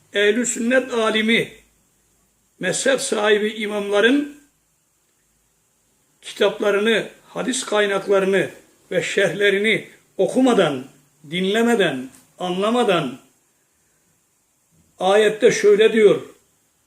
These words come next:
bu husustaki hadis sahih değildir veya bu hadis itimat,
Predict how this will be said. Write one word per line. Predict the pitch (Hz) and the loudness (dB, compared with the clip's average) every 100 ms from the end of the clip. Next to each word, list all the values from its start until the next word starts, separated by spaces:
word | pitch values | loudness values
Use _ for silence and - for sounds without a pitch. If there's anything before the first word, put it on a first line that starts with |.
| _ _ _ _ _ _ _ _ _ _ _ _ _ _ _ _ _ _ _ | _ _ _ _ _ _ _ _ _ _ _ _ _ _ _ _ _ _ _
bu | 156 185 247 | -4 -2 0
husustaki | 240 240 185 220 214 214 | -2 -6 -4 -4 0 0
hadis | 196 208 226 - - - | 0 0 -2 -4 -10 -14
sahih | - - 170 208 202 - | -14 -4 0 0 0 0
değildir | 202 226 247 202 - - _ _ _ _ _ _ _ _ _ _ _ _ _ _ _ _ - | 2 2 0 -2 -4 -10 _ _ _ _ _ _ _ _ _ _ _ _ _ _ _ _ -6
veya | 160 196 233 240 233 | 0 2 4 2 2
bu | 233 190 | 0 0
hadis | 233 233 233 - - - _ _ _ _ _ | -2 -2 -2 -4 -8 -14 _ _ _ _ _
itimat, | 202 208 - 220 226 233 254 | -8 -8 -4 -2 0 0 -2